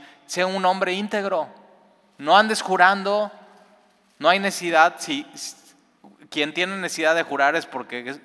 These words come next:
es, es un fraude. Y dices, "Órale, no, no me había dado cuenta".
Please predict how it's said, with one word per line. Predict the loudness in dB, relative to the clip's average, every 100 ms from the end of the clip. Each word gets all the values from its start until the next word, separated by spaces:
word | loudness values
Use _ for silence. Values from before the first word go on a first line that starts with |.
| -20 -20 _ _
es, | -20 -20 -20 -20 -20 _ _ _ _ -20
es | -16 -14 -12
un | -14 -10
fraude. | -4 -4 -4 -10 -14 _ _ _ _ _ _ _ _ _ _ _ _ _ _ _ _ _
Y | -14
dices, | -14 -14 -10
"Órale, | -6 -2 -4 -6 -16 -20 _ _ _
no, | -14 -14 -12
no | -10
me | -10
había | -10 -10
dado | -8 -10 -12
cuenta". | -12 -12 -8 -10 -10